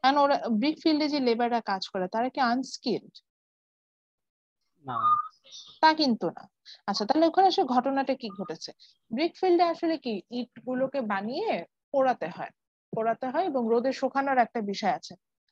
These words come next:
Speaker 1: rainy সিজনে তো বে-, মানে ওই সময় তো আমাদের দেশে বেশ ভালো বৃষ্টি হয়, তো বৃষ্টির সময় নিশ্চয়ই এই কাজটা করা সম্ভব না। তো ওই কারণে হচ্ছে কি ওই সময় কিছুদিন কাজ বন্ধ থাকে। আর উইন্টারে হচ্ছে গিয়ে রো-, রোদ যেটা আমরা যে হিউমিডিটির একটা বিষয় থাকে,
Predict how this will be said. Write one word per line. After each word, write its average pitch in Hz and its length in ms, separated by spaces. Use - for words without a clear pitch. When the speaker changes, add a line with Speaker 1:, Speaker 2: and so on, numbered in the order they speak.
Speaker 1:
rainy 302 360
সিজনে 311 420
তো 302 180
বে-, 240 280
মানে 262 160
ওই 269 140
সময় 285 280
তো 285 60
আমাদের 247 320
দেশে 254 240
বেশ 262 240
ভালো 285 280
বৃষ্টি 220 400
হয়, 202 200
তো 202 60
বৃষ্টির 233 420
সময় 269 240
নিশ্চয়ই 262 420
এই 240 120
কাজটা 214 400
করা 226 200
সম্ভব 294 440
না। 233 140
তো - 80
ওই 359 160
কারণে 302 420
হচ্ছে 269 240
কি 262 80
ওই 240 160
সময় 247 280
কিছুদিন 240 380
কাজ 202 180
বন্ধ 202 300
থাকে। 202 320
আর 226 160
উইন্টারে 277 540
হচ্ছে 254 320
গিয়ে 254 360
রো-, 208 280
রোদ 233 300
যেটা 226 300
আমরা 208 220
যে 214 100
হিউমিডিটির 233 680
একটা 180 280
বিষয় 185 280
থাকে, - 180